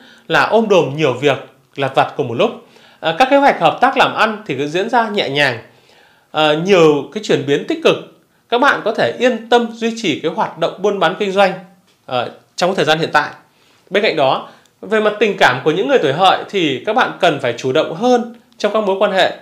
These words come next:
dành nhiều thời gian cho gia đình, quan tâm đến vợ, đến chồng nhiều hơn. Con cái và cha mẹ,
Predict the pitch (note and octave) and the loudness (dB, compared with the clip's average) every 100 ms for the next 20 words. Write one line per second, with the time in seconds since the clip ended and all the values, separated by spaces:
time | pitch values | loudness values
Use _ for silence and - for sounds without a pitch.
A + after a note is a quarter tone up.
0 | - _ _ D3+ G3 F#3+ G3+ F3 G3 E3+ | -20 _ _ -2 0 2 0 0 2 2
1 | G#3+ B3 A3+ A3+ A3 G3 C#3+ A2 - _ | 2 0 -2 0 2 2 -2 -8 -20 _
2 | _ - A3+ A3+ A#3 G#3 E3+ G3 G#3+ - | _ 0 0 2 2 2 -6 2 2 2
3 | E3+ F#3 C#3+ C3 C#3 F#3+ F3+ - - _ | -2 0 0 0 2 0 0 -12 -20 _
4 | _ A#3+ A#3 F#3 A3+ E3+ F#3 F#3+ G#3 | _ -2 2 0 2 2 2 0 0